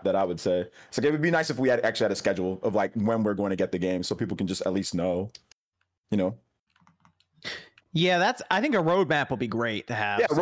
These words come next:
Speaker 1: roadmap,
Speaker 2: sort of
Speaker 1: exactly, like a, like a
Speaker 2: Yeah.
Speaker 1: roadmap. Just like, "Hey, like, you know," instead of just, like, whenever, you know, 'cause, like, I'm used to, like, like, before they used to do that, right? Like, I think with the Super Nintendo, they used to, they used to do that with the Su-, the Super Nintendo games. It was, like, every month, wasn't it?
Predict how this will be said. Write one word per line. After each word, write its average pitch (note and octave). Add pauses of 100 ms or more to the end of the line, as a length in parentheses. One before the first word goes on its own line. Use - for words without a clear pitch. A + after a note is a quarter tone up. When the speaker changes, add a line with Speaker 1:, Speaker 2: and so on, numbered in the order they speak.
Speaker 1:
roadmap, D#3
Speaker 2:
sort G#2
of D3+
Speaker 1:
exactly, F#3+
like A#2+
a, C#3 (100)
like D3+
a G3
Speaker 2:
Yeah. G3
Speaker 1:
roadmap. A2
Just C#3
like, C#3
"Hey, D#3
like, A2+ (440)
you C3
know," A2 (140)
instead D3+
of D3
just, D3
like, A#2
whenever, A#2
you A2
know, C3+
'cause, D#3+
like, D#3
I'm F3
used F#3
to, F#3+
like, C#3 (420)
like, C#3+
before F#3+
they D3+
used C#3+
to G#2+
do B2+
that, E2+
right? A2+
Like, A#2+
I -
think B3+
with F4
the F3+
Super G#3
Nintendo, F3+
they A#2
used B2+
to, A2 (120)
they A2+
used C#3+
to C#3
do C3+
that -
with -
the F#2
Su-, -
the E2 (100)
Super -
Nintendo G3+
games. C3+
It B2+
was, G#2+
like, A#2
every F#3+
month, G#2+
wasn't D#3+
it? E4+